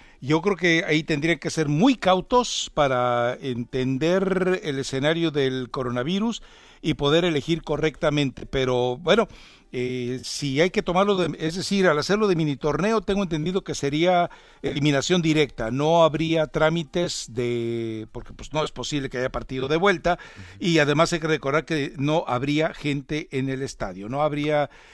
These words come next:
Speaker 1: eh, au-, eh, a-, afición, ¿no? Entonces, eh, pues yo creo que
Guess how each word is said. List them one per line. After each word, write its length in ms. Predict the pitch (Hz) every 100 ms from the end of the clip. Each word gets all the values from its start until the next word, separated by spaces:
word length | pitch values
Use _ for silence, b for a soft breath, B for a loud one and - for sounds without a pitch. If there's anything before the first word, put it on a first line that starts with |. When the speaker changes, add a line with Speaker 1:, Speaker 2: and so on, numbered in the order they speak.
| B
Speaker 1:
eh, 600 | - 123 117 110 113 113 117
au-, 180 | 117 196
eh, 340 | 139 120 110
a-, 200 | 117 131 127
afición, 520 | 160 139 165 143 107
¿no? 220 | 127 202 B B B
Entonces, 600 | 147 127 185 180 220 175 180
eh, 400 | 160 143 135 131 - _
pues 220 | 151 135 -
yo 160 | 175 185
creo 20 |
que 140 | 185